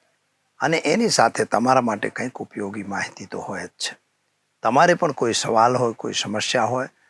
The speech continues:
તો એના સમસ્યાના સમાધાન માટે તમે અમારો સંપર્ક કરી શકો છો.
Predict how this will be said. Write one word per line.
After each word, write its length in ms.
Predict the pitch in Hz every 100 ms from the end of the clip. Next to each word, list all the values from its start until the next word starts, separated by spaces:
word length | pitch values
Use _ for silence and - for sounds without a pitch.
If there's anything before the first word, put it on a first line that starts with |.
| _
તો 60 | -
એના 200 | 135 123
સમસ્યાના 600 | - 135 139 - 110 98
સમાધાન 560 | - 110 120 110 117 117
માટે 360 | 120 120 156 - _ _
તમે 200 | 131 147
અમારો 340 | 135 110 107 98
સંપર્ક 440 | - 92 92 - -
કરી 180 | - -
શકો 340 | - - - 120
છો. 180 | -